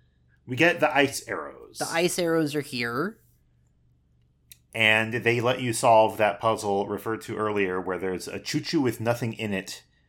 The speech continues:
Speaker 1: that's just a bag of water that you can freeze into an ice cube. <laughs>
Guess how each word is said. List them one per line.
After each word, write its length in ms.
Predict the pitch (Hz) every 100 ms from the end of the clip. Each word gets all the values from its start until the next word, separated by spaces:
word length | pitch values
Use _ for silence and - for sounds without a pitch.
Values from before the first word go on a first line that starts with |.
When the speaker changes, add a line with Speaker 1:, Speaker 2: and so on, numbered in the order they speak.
| _ _ -
Speaker 1:
that's 260 | 101 92 -
just 440 | 101 - - -
a 80 | 95
bag 300 | 92 101 101
of 140 | 95
water 680 | 101 101 92 78 82 85 _ _ _
that 120 | 101
you 180 | 95 101
can 180 | 98 101
freeze 320 | - 123 110
into 220 | 113 107
an 80 | 101
ice 280 | 98 104 -
cube. 460 | - 101 101 101
<laughs> 60 | -